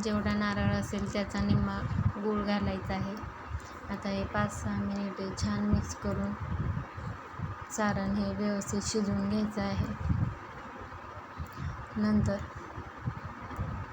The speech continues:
इथे मी दोन चमचे मिल्क पावडर घातले आहे. मिल्क पावडर ऑप्शनल आहे, परंतु मिल्क पावडरमुळे आपल्या करंजीला एकदम छान अशी चव येते,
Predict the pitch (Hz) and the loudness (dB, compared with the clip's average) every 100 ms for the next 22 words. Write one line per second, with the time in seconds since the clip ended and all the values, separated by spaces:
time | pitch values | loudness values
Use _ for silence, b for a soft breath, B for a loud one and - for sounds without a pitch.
0 | - - - - - - 220 214 214 208 | -10 -10 -12 -10 -2 2 2 4 4 4
1 | 202 208 214 214 214 214 208 196 202 202 | 4 4 4 6 6 4 4 2 2 2
2 | 202 202 - 208 196 196 196 214 202 190 | 2 -2 4 6 6 4 2 0 0 0
3 | 196 202 - - - 208 202 202 - 202 | 0 -2 -4 -8 -2 0 0 -2 0 2
4 | 196 196 202 - - 208 202 214 202 202 | 2 0 -2 -6 -4 -2 0 0 2 0
5 | 208 196 196 - B B - - 214 202 | 0 0 -4 -6 B B -2 2 4 4
6 | 202 202 208 208 - - 208 196 202 202 | 4 4 4 4 0 2 4 4 2 2
7 | 202 196 196 - - 208 202 196 196 208 | 2 0 -2 -6 -4 -2 0 0 2 2
8 | 202 196 196 196 196 196 190 190 202 - | 2 2 0 0 2 0 0 2 2 0
9 | 208 202 202 202 202 - 208 196 196 202 | -2 0 0 -2 -4 -2 0 2 4 2
10 | - 202 | 2 -2